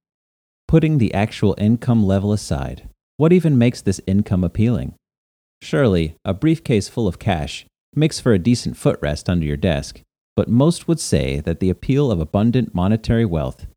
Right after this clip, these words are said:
is the afforded luxury of freedom, of time, actions, resources. They can do whatever they desire.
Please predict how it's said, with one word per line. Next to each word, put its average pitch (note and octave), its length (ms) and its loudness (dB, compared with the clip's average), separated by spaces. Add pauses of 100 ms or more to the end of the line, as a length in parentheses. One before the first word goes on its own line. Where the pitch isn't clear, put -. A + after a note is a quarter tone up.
(200)
is F#2+ 140 -4
the G2 120 2
afforded C3+ 540 0
luxury G#2+ 500 0
of G2+ 140 -6
freedom, D#2 480 0 (680)
of F2 160 -4
time, F2 480 -4 (240)
actions, - 600 -6 (160)
resources. - 720 -4 (480)
They E3+ 100 6
can D3+ 180 4
do G2 220 4
whatever F2 320 0
they F2+ 160 2
desire. E2+ 520 -2